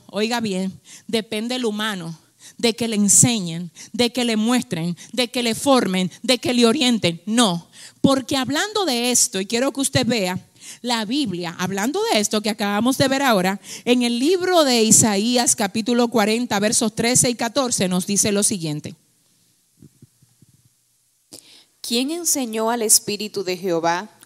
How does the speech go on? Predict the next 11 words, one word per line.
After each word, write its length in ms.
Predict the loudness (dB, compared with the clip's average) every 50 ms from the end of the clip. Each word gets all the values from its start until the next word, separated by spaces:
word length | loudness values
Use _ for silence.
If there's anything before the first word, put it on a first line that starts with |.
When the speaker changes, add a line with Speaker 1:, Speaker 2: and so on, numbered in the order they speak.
| _
Speaker 2:
o 120 | -2 0 2
le 120 | 2 2
aconsejó 640 | 0 0 -2 -8 0 0 0 0 0 -8 -6 -6 -6
enseñándole? 920 | -6 -2 -2 -2 -2 -2 -6 -6 -6 -6 -6 -4 -6 -6 -6 -6 -8 -10 -12 _ _ _ -20 _ _ -20 -20 -20 _ -4
¿A 140 | -4 -4 -4
quién 340 | -4 -4 -2 -2 -2 -2 -2
pidió 340 | -2 -2 2 2 2 2
consejo 600 | 2 -2 -2 2 2 2 2 2 -2 0 -2 -2 0
para 200 | 0 -2 0 0
ser 220 | -2 -2 0 -2
avisado? 680 | -2 -2 -2 0 -2 0 0 0 -2 -2 -2 -6 -10 -10